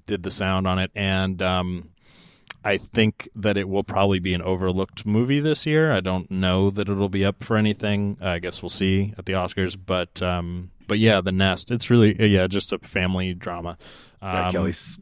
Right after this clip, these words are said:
Speaker 2: stamp of
Speaker 1: but
Speaker 2: approval.
Speaker 1: Yeah.
Speaker 2: Well, I, I, wa-, I watched another one that I,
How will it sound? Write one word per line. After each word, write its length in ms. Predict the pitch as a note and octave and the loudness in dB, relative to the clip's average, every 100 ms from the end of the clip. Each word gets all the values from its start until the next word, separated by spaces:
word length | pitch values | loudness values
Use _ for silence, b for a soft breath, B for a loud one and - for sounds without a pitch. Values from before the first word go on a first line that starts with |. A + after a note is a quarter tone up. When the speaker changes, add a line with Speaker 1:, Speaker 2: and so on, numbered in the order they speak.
| - | -10
Speaker 2:
stamp 240 | - E2+ | -6 -4
of 60 | D#2+ | -6
Speaker 1:
but 100 | F#2 | -8
Speaker 2:
approval. 320 | F#2 E2+ F2 B A2 | -6 -6 -6 B 8
Speaker 1:
Yeah. 160 | A#2 | 10
Speaker 2:
Well, 80 | B2 | 10
I, 140 | C#3+ F#3 | 8 4
I, 60 | D#3 | 4
wa-, 140 | C4 - | 4 0
I 80 | D#3 | 2
watched 300 | G3 - B2 | 2 0 2
another 240 | A2 G#2 | 4 4
one 140 | G2+ | 2
that 120 | G2 | 2
I, 80 | F#2+ | 2